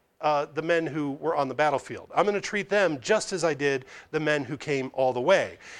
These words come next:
He's making an application of the law here. He's, he's like a wise king in doing this, and he's setting up a statute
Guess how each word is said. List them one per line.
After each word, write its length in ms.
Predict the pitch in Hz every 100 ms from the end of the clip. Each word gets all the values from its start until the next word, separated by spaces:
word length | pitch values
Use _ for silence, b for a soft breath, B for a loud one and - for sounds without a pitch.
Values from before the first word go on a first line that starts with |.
| B
He's 240 | 175 151
making 420 | 185 247 254 226
an 100 | 180 -
application 840 | 165 - 156 - - 233 - 170
of 100 | 151
the 80 | 139
law 320 | 160 240 233
here. 260 | 151 127 95
He's, 280 | 180 170 -
he's 160 | 147 160
like 200 | 196 185
a 40 |
wise 380 | 139 160 165 -
king 440 | - 240 135 92 - B B -
in 160 | 151
doing 340 | 135 254 202 117
this, 340 | 110 123 - B B B
and 160 | 165 175
he's 160 | 180
setting 300 | - 254 240
up 100 | 185
a 60 | 170
statute 640 | - 233 226 - 147 147